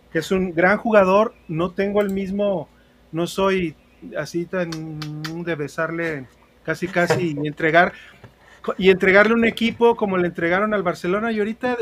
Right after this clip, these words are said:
Speaker 1: disfruten ahorita su equipo, cómo está, eh, financieramente gracias a Messi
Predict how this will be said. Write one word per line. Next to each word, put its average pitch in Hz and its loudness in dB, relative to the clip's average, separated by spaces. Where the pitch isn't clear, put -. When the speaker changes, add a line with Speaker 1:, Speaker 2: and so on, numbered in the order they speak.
Speaker 1:
disfruten 233 -6
ahorita 220 -6
su - -12
equipo, 202 -12
cómo 196 -10
está, 202 0
eh, 185 -10
financieramente 185 -8
gracias 170 -6
a 170 -10
Messi 156 -12